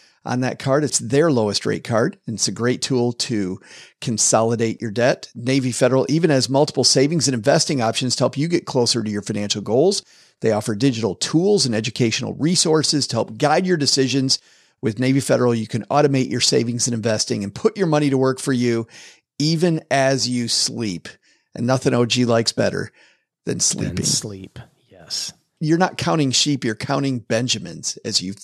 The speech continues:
Speaker 1: fall asleep. Plus, you can buy fractional shares. Learn more at navy federal dot org. That's navy federal dot org. Uh, message and data rates may apply. Savings products insured by N C U A. Investment options are available through Navy Federal Investment Services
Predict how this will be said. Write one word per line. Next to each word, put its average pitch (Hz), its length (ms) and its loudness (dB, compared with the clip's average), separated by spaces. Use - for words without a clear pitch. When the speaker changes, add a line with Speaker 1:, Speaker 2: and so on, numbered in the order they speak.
Speaker 1:
fall 113 420 2
asleep. - 540 -4
Plus, 160 300 0
you 143 80 0
can 131 140 0
buy 110 220 0
fractional 135 640 -2
shares. 123 320 2
Learn 160 160 2
more 151 160 2
at 113 60 -6
navy 139 200 0
federal 127 380 2
dot 107 320 -2
org. 110 440 -2
That's 131 240 -2
navy 110 220 0
federal 107 340 2
dot 98 240 -2
org. 87 400 0
Uh, 65 340 -2
message 120 380 -2
and 120 80 -4
data 135 240 0
rates 120 300 -2
may 127 100 2
apply. 123 440 2
Savings 151 420 -2
products 117 380 0
insured 131 260 0
by 120 140 0
N 127 100 -2
C 123 140 0
U 120 180 0
A. 131 100 2
Investment 131 460 0
options 120 320 -2
are 120 80 0
available 117 320 0
through 120 200 -4
Navy 120 240 -4
Federal 131 300 0
Investment 131 400 0
Services 131 540 0